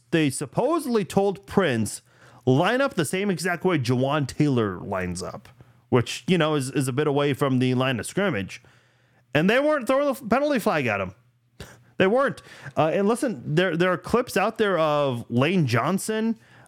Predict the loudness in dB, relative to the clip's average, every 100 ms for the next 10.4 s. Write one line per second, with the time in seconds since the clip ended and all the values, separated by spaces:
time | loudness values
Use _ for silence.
0 | -2 2 2 0 0 -2 -4 _ _ _
1 | -2 2 2 2 2 2 0 0 0 0
2 | 0 -2 -2 -2 0 -2 -2 -2 0 0
3 | 0 0 0 2 2 0 -2 -2 0 0
4 | -2 0 -2 -4 -16 -20 -4 0 2 2
5 | 2 0 0 0 -2 0 0 0 0 0
6 | 0 0 0 0 0 0 0 0 0 0
7 | 0 -2 0 -2 0 -2 -4 -20 -20 -18
8 | 0 2 2 0 0 -2 -4 _ _ _
9 | _ _ _ _ _ _ _ _ _ -4
10 | 0 2 2 0